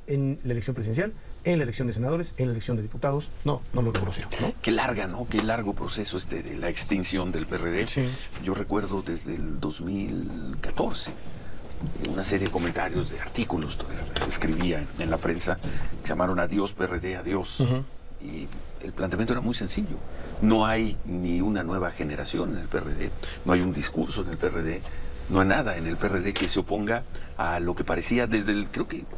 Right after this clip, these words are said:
Speaker 2: voy a buscar esos textos, desde el dos mil trece, si no es dos mil catorce, lo que parecía muy evidente, que el anuncio de que iba a surgir el nuevo partido encabezado por López Obrador.
Speaker 1: Con Morena.
Speaker 2: Anuncio que hizo desde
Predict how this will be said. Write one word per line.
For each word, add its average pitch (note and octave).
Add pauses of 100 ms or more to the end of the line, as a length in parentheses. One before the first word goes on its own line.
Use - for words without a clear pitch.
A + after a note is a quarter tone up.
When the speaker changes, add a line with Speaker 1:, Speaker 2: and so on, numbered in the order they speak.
(100)
Speaker 2:
voy B2+
a -
buscar -
esos -
textos, -
desde -
el -
dos -
mil -
trece, -
si -
no F2+
es F2
dos E2+
mil G2
catorce, - (440)
lo G#2+
que A2
parecía A2
muy E3
evidente, F#3+ (600)
que G2
el G2
anuncio B2+
de F2
que -
iba G#2
a -
surgir -
el -
nuevo -
partido E2
encabezado D#2
por D2
López C#2+
Obrador. C#2+ (600)
Speaker 1:
Con A2
Morena. G#2+ (140)
Speaker 2:
Anuncio F#2+
que E2
hizo E2
desde E2